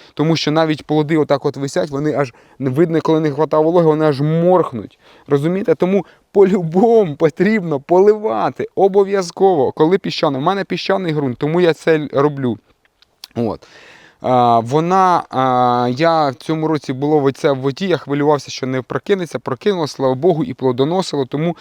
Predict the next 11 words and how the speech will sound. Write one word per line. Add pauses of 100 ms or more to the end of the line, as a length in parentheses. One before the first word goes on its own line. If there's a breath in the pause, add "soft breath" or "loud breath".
(360 loud breath)
якби,
ну,
все
нормально.
Дивіться, (360 loud breath)
понав'язували,
уже
деякі
плоди
відпали. (580 soft breath)
Опа!